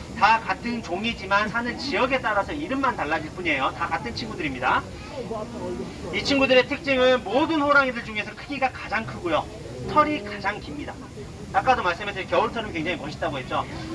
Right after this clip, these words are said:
그 대신 여름털도 길기 때문에 여름을 굉장히 싫어하는 친구들이에요.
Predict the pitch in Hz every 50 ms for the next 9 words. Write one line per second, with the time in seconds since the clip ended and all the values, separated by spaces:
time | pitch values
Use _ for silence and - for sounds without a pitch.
0 | 370 415 440 453 - 196 247 254 254 262 262 247 214 175 185 247 269 269 - 269
1 | 262 247 262 - - - 202 226 220 220 240 196 180 175 175 190 185 156 135 139
2 | 156 170 214 220 226 220 - 277 269 277 302 311 320 - - - 302 320 320 277
3 | 208 - - - - - - 175 147 139 123 120 123 127 - - - - - 247
4 | -